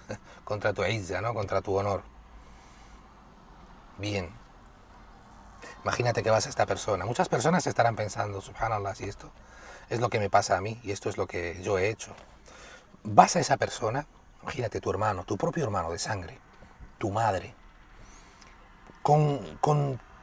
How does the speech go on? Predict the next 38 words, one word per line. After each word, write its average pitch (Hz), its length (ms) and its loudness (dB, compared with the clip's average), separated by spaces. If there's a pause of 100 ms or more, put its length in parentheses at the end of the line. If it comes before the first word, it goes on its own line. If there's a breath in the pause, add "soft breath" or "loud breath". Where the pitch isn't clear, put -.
(100)
ganas 175 300 10
de, 127 280 4
de 117 140 4
discutir, 131 520 8
de 113 100 2
pelear, 127 360 8
de 117 100 2
liársela, 120 540 8
como 98 200 -2
dicen. 95 340 -6 (880 loud breath)
Cuando 120 200 2
llegas 147 320 8
a 127 80 12
ese 110 180 0
sitio, 156 340 0
te 120 140 -2
sientas 127 340 2
delante 107 340 2
de 110 120 2
él 117 100 -4
o 104 80 2
de 107 140 4
ella 139 160 0
y 110 40 0
empiezas 101 380 -4
a, 117 160 2 (460 soft breath)
a 104 80 -6
soltarle. 92 600 0 (560)
"¿Por - 160 0
qué 170 100 0
has 127 120 0
dicho? 147 320 -2
¿Por 165 140 4
qué 185 100 -2
has 185 140 -2
hecho? 175 480 0 (500 loud breath)
Eres 180 300 2
esto, 170 480 2